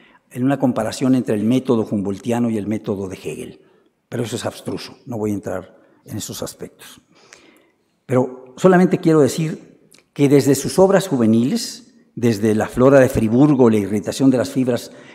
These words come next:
nerviosas y musculares, Humboldt acompañó sus, eh, textos de aspectos gráficos,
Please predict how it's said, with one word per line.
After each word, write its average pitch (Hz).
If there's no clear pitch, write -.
nerviosas 117
y 110
musculares, 107
Humboldt 185
acompañó 131
sus, -
eh, 120
textos 143
de 123
aspectos 110
gráficos, 107